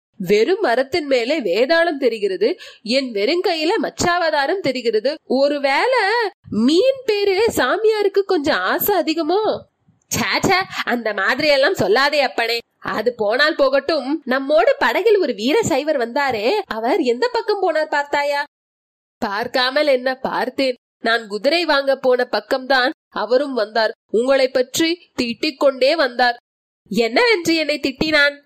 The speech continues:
"உங்களை மறுபடியும் அந்த வீர சைவர் பார்த்தால் உங்கள் முன்குடுமியை சிரைத்து தலையை மொட்டையடித்து." "ஓஹோ, அந்த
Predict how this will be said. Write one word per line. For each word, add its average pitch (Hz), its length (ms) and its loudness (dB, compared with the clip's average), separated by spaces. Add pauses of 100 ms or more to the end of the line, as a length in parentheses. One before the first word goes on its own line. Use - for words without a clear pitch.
(340)
"உங்களை 254 540 2
மறுபடியும் 269 640 0
அந்த 254 180 0
வீர 247 320 -2
சைவர் 247 340 0
பார்த்தால் 220 560 0 (240)
உங்கள் 254 480 2 (100)
முன்குடுமியை 294 840 -2
சிரைத்து 277 600 2 (480)
தலையை 277 500 0
மொட்டையடித்து." 262 840 2 (920)
"ஓஹோ, 254 480 2 (520)
அந்த 226 280 -4